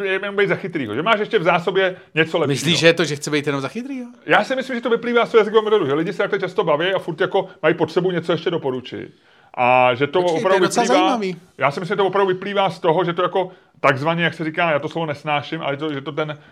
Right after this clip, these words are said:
Speaker 1: že to ten, eh, jazykový model, ten algoritmus nacítil z toho, jak se lidi baví. Že prostě my rádi dáme vždycky ještě nějakou radu jako extra. Jako, že řekneme,
Speaker 2: Jasně,
Speaker 1: "Vyřeším
Speaker 2: že
Speaker 1: ti problém,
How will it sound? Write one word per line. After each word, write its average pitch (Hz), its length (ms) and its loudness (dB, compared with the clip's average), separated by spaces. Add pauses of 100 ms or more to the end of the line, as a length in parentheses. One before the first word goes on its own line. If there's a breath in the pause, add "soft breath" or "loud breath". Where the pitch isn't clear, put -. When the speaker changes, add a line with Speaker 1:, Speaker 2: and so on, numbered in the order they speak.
(120 loud breath)
Speaker 1:
že 120 140 -6
to 156 100 -6
ten, 147 180 -6
eh, 104 840 -8
jazykový 143 280 -4
model, 131 240 -2
ten 143 140 -2
algoritmus 135 340 -6
nacítil 135 920 -6
z - 100 -20
toho, 139 180 -2
jak 143 120 -2
se 156 80 -6
lidi 143 140 -4
baví. 120 300 -6
Že 107 140 -10
prostě 123 300 -10
my 147 180 -4 (200 loud breath)
rádi 160 640 4 (180 loud breath)
dáme 135 360 6
vždycky 139 280 -4
ještě 151 200 -6
nějakou 151 320 -2
radu 143 240 2
jako 143 600 0 (140)
extra. - 520 -8
Jako, 117 200 -6
že 143 80 4
řekneme, 139 340 -4
Speaker 2:
Jasně, 143 480 2
Speaker 1:
"Vyřeším 202 300 6
Speaker 2:
že 220 40 -4
Speaker 1:
ti 165 80 2
problém, 156 720 2